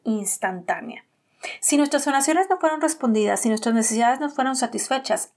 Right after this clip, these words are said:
antes de orar, no tendría sentido orar, dijo Je-, Jesús dijo, Antes de que llames, responderé Y mientras hables, escucharé. Lo que sea necesario hacer,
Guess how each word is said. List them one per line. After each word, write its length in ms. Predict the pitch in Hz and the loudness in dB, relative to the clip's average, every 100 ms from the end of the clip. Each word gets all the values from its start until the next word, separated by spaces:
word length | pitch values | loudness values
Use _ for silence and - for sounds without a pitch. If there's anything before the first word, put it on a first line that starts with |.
| - | -4
antes 360 | 240 269 254 226 | -2 -2 -4 -2
de 80 | |
orar, 320 | 214 262 220 - _ - _ | 2 2 0 -4 _ -20 _
no 180 | 269 320 | -2 2
tendría 380 | 427 370 320 349 | 2 4 4 2
sentido 520 | 294 226 269 294 233 | 2 -2 0 0 2
orar, 380 | - - - - - | 2 0 -2 -10 -6
dijo 260 | 202 208 | -6 -6
Je-, 140 | 190 - - | -12 -14 -6
Jesús 340 | 233 247 285 - | -2 0 0 0
dijo, 320 | 196 - - - - - - | -2 -2 -6 -10 -20 -20 -4
Antes 300 | 220 214 240 | -2 -2 -2
de 100 | 320 | 0
que 140 | 359 | 2
llames, 420 | 302 311 285 180 | 2 2 0 -2
responderé 720 | 208 - 220 208 208 208 220 - _ - | -2 -2 -2 0 0 0 -2 -10 _ 0
Y 140 | 254 | 2
mientras 440 | 247 220 214 214 | 4 2 0 2
hables, 400 | 262 254 202 196 - | 2 2 0 -4 -2
escucharé. 600 | 226 - - 185 180 - _ - - | -4 -4 -2 -2 -4 -10 _ -10 -4
Lo 140 | 226 | -2
que 100 | 247 | 0
sea 160 | 269 269 | 0 0
necesario 580 | 320 320 - 285 285 | 2 0 2 0 0
hacer, 400 | 277 - 277 277 | -2 0 -2 -2